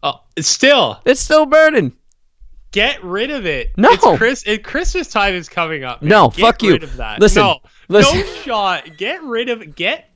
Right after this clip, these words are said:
Speaker 2: No.
Speaker 1: Adam. Get fuck, get rid of that shit.
Speaker 2: No, when
Speaker 1: Leave
Speaker 2: you,
Speaker 1: it.
Speaker 2: when the American Thanksgiving, the decorations are harvest decorations. Therefore, pumpkins is still, are still acceptable. That's A.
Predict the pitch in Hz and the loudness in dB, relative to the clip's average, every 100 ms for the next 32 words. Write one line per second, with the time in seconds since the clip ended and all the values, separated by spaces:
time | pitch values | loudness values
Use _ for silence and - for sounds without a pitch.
0 | _ - - 143 127 135 120 _ _ - | _ -12 -4 -4 -4 -8 -10 _ _ -10
1 | 151 - - 220 196 135 185 175 156 117 | -10 -10 -8 -6 -6 -8 -4 -2 -2 -4
2 | - 240 320 - - - 196 226 320 370 | 0 4 4 2 -6 2 2 4 6 4
3 | - - 190 214 247 170 165 262 359 392 | 2 2 4 6 4 4 4 6 6 2
4 | - 339 294 - 247 226 220 180 143 202 | 2 0 0 2 4 6 4 4 4 2
5 | 214 202 190 185 165 139 - 185 202 190 | 4 4 4 2 4 2 4 4 6 6
6 | 196 - - - 151 190 190 185 185 175 | 4 2 -4 -4 4 4 4 4 4 4
7 | 143 127 151 208 214 202 175 - 208 214 | 0 -2 2 2 4 4 4 2 0 2
8 | 202 196 - - 156 - 208 - 160 - | 2 2 -2 -8 -8 -2 0 2 0 2
9 | 220 214 180 - 185 165 127 - - 190 | 2 2 -2 0 0 0 -4 -6 -4 0
10 | 196 - 208 143 | 2 2 0 0